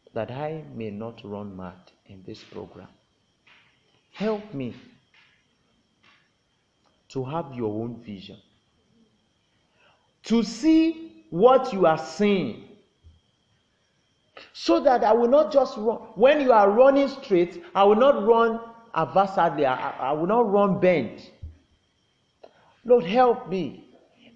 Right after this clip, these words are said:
Help me. Help me. Help me.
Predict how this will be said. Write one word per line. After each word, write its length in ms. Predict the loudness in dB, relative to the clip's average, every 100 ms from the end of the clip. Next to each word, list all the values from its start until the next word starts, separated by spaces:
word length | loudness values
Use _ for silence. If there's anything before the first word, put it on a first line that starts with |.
| _
Help 440 | 6 6 6 2
me. 240 | -2 -2 -4 -4 4
Help 420 | 6 6 4 0
me. 240 | -2 -2 -8 0
Help 380 | 4 6 4 0
me. 420 | 0 0 -2 -14